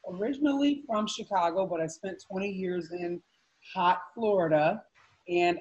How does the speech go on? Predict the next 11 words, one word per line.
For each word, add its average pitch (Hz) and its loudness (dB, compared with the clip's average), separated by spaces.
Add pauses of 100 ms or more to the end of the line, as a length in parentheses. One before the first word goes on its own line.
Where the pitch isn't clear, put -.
I, 175 4
um, 156 0
the 185 -2
name 190 0
of 208 -4
my 214 -4
business 185 -6
is 175 -6
The 156 -16 (100)
Content 185 -2
Vault. 208 -2